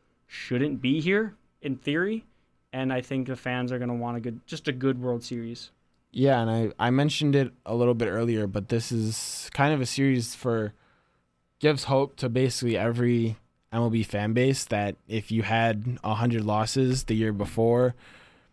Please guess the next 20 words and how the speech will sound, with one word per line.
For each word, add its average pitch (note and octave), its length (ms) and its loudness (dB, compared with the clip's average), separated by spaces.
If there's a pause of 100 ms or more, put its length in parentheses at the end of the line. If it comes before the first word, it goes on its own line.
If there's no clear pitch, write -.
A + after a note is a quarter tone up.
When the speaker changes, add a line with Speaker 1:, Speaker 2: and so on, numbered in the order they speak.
(320)
Speaker 2:
or G#2 500 2
two - 160 0
years A#2+ 280 4
ago, C3+ 420 4 (420)
you A#2 140 -2
can A#2+ 140 -2
get A#2 200 0
to C3+ 120 0
this D3 460 0 (640)
spot. B2 520 2 (420)
I G#2+ 120 -2
mean, G#2+ 220 0
you G#2 60 -2
gotta A2+ 180 2
just G#2+ 200 -4
play A#2+ 120 2
a G#2+ 80 2
hundred A#2 300 0
sixty-two A#2 440 -2
games. G#2+ 500 -2